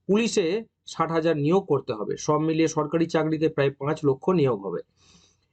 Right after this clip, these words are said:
মমতা বন্দ্যোপাধ্যায় বলেন, "এবার শিল্প হবে, চারিদিকে চাকরি চাই, চাকরি চাই আওয়াজ। আমরা চাই পাঁচ লক্ষ মানুষকে নিয়োগ করতে।" কিন্তু সিপিএম, বিজেপি নেতাদের বলুন, দয়া করে বেকার যুব-, যুবতীদের ভবিষ্যৎ নষ্ট করবেন না।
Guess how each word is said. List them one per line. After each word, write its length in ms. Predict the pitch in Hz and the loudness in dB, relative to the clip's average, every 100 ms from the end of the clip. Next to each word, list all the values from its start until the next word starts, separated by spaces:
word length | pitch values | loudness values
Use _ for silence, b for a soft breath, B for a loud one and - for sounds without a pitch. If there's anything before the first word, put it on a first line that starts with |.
| b 147 | b 2
মমতা 300 | 190 208 226 | 2 4 2
বন্দ্যোপাধ্যায় 560 | 226 226 220 202 214 | 2 0 -2 0 0
বলেন, 460 | 165 185 156 156 190 - | 2 2 2 0 -4 0
"এবার 220 | 160 175 | 2 2
শিল্প 360 | 175 226 226 202 | -2 -2 0 2
হবে, 340 | 147 110 101 - _ _ | 2 0 -6 -8 _ _
চারিদিকে 560 | 151 151 160 175 156 170 | 0 2 2 4 4 2
চাকরি 340 | 156 151 160 | 0 0 0
চাই, 240 | 160 160 | 0 0
চাকরি 300 | 151 147 156 | 0 0 0
চাই 220 | 143 151 143 | 0 0 0
আওয়াজ। 340 | 113 95 - | -2 -4 -6
আমরা 260 | 127 139 139 | -2 0 2
চাই 180 | 151 147 | 2 2
পাঁচ 240 | 143 156 175 | 0 -2 0
লক্ষ 220 | 170 175 | -2 0
মানুষকে 440 | 156 139 135 - | 0 0 0 0
নিয়োগ 280 | 165 143 113 110 | 0 0 0 -2
করতে।" 320 | 104 - 82 - b b b b b _ | -4 -4 -8 -10 b b b b b _
কিন্তু 240 | 202 208 202 | -2 0 -2
সিপিএম, 580 | - 185 220 220 220 | -2 -2 0 0 0
বিজেপি 360 | 175 170 196 190 | -2 0 0 0
নেতাদের 440 | 175 165 170 180 | -2 0 2 0
বলুন, 360 | 156 170 180 160 | 2 2 4 2
দয়া 240 | 147 156 | 2 2
করে 220 | 165 165 147 | 0 0 0
বেকার 360 | 139 175 170 | 0 0 0
যুব-, 480 | 147 151 156 - 131 | 0 0 0 -4 _
যুবতীদের 520 | 147 160 160 139 139 | 0 0 0 2 2
ভবিষ্যৎ 420 | 131 143 - 175 | 4 2 2 0
নষ্ট 280 | 151 131 - | 2 0 0
করবেন 380 | 160 127 110 104 | 0 0 0 0
না। 140 | 92 | -2